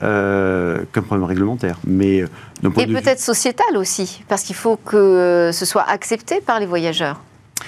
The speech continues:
Speaker 1: Eh bien, c'est une très bonne question, mais on se rend compte que, euh, et les études le montrent, que, euh, plus un passager, euh,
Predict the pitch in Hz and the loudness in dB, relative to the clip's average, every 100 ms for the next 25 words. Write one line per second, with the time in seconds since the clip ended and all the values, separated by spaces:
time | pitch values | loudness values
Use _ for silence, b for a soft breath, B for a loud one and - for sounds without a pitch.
0 | B B B - 123 147 - 147 147 139 | B B B -2 2 0 -2 -2 -2 0
1 | 208 190 170 139 117 - 117 123 117 113 | 0 0 0 -2 -4 -2 0 2 0 0
2 | 131 131 127 151 151 - 117 113 - 104 | 0 0 2 0 -2 0 2 2 0 0
3 | - 101 98 113 101 98 131 151 107 - | 2 0 -2 -2 0 2 2 0 -4 0
4 | 113 110 104 98 - 185 170 147 139 131 | 0 2 0 -2 0 2 2 0 -4 -4
5 | 113 123 120 B B - 110 | 0 0 0 B B -8 -4